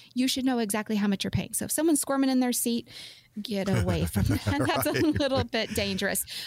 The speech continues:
Speaker 1: But I wanna add one small thing in here. Folks, the Secure Act twenty twenty actually encourages use of annuities inside of qualified employer plans because they are so low in fees.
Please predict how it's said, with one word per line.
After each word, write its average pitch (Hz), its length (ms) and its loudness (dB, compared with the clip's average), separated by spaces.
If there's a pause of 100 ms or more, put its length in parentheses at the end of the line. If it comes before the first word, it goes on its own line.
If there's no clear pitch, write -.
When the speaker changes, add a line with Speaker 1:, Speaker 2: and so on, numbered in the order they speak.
(140)
Speaker 1:
But 285 240 -2
I 262 100 -2
wanna 359 280 0
add 269 180 -4
one 311 260 0
small 294 260 -2
thing - 240 0
in 269 80 4
here. 220 240 0 (260)
Folks, - 260 -2
the 285 120 -2
Secure 311 560 -2
Act - 500 -6 (460)
twenty 220 340 -2
twenty 202 520 -2 (600)
actually 269 400 -4
encourages 254 720 -2
use 233 220 0
of 240 100 -2
annuities 214 680 0 (280)
inside 262 460 -2
of 233 100 -6
qualified 226 720 -2 (140)
employer 226 600 -2
plans 175 440 -2
because 233 840 -2 (380)
they 294 160 0
are 277 100 2
so 214 400 0
low 190 320 0
in 190 140 0
fees. - 420 -6